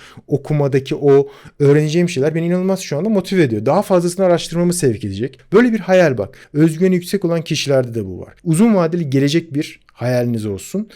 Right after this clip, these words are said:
e, fanteziniz olsun, gelecek bir fanteziniz olsun, idealiniz olsun. Bu size güç verir. Ve tüm bunları yapmak için mental güç,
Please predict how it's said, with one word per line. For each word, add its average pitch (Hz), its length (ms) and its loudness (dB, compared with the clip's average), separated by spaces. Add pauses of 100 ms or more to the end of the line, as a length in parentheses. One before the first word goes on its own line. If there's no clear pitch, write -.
(360)
e, 120 100 -6
fanteziniz 135 680 -2
olsun, 113 420 -6
gelecek 117 460 -4
bir 117 80 -6
fanteziniz 110 680 -6
olsun, 104 300 -6
idealiniz 113 500 -2
olsun. 147 380 -8
Bu 147 40 -8
size 147 260 -4
güç 131 340 -4
verir. 92 420 -10 (280)
Ve 196 280 6
tüm 233 260 0
bunları 143 280 -2
yapmak 139 400 -2
için 160 320 -8 (360)
mental 143 600 0
güç, - 400 -10